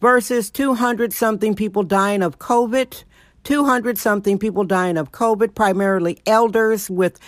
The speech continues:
pre-existing conditions. So there was never a covid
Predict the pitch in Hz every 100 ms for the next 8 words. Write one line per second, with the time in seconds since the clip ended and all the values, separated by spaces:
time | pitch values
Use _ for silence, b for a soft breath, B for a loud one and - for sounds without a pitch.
0 | B - 262 269 277 - 190 139 208 208
1 | - 233 226 208 226 196 190 180 - 120
2 | 107 - B - 247 220 233 208 202 190
3 | 202 190 - 175 143 - - 226 208 175